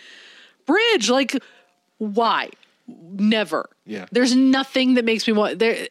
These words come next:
Speaker 1: I don't care how bad I wanna be your friend. I do not wanna be that badly. You know what I mean?
Speaker 2: Yeah.
Speaker 1: So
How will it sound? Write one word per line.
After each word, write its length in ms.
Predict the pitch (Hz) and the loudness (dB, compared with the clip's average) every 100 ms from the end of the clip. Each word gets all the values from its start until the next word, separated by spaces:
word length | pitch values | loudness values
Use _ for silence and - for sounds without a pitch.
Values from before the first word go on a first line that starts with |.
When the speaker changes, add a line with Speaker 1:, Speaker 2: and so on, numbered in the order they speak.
| - | -4
Speaker 1:
I 200 | 240 208 _ | -4 -6 _
don't 220 | 254 254 233 | 0 0 0
care 180 | 226 | -2
how 120 | 196 196 | -2 -2
bad 180 | 190 | -2
I 60 | 180 | -2
wanna 180 | 175 170 | -2 0
be 60 | 160 | -2
your 80 | |
friend. 320 | 156 151 139 135 | -2 -4 -4 -6
I 60 | 170 | -10
do 180 | - 196 | -4 0
not 200 | 202 185 | 0 0
wanna 140 | 185 | -2
be 80 | 175 | -2
that 200 | 160 123 | -2 -4
badly. 360 | 135 127 131 139 - - - | -8 -14 -18 -20 -20 -20 -6
You 80 | - | 0
know 80 | 233 | 2
what 80 | 240 | 4
I 40 | |
mean? 320 | 233 214 240 - _ - | 4 4 2 -2 _ -20
Speaker 2:
Yeah. 40 | - - - - - | -20 -20 -20 -20 -6
Speaker 1:
So 460 | - 214 180 160 | -2 2 2 0